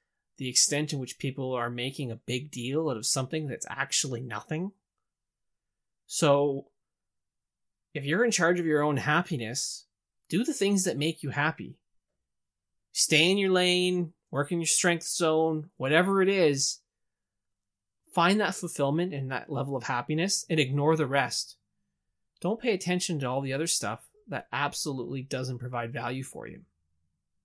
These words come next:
Another rule to remember if you really want to be successful is that you should not live your life for other people. The truth is, we all take a different journey.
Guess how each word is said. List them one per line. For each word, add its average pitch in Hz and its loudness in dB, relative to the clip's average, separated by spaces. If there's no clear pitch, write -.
Another 175 4
rule 160 4
to 160 -2
remember 135 2
if - -4
you 131 -8
really 127 -2
want 123 -2
to - -4
be 123 -4
successful - -2
is 135 -4
that 120 -4
you 131 -2
should 135 0
not 147 2
live 143 2
your 135 0
life 123 0
for 127 -8
other 113 -4
people. 110 -8
The 135 -10
truth 180 0
is, 123 -4
we 135 -2
all 135 4
take 135 2
a 117 -2
different 120 -4
journey. 104 -6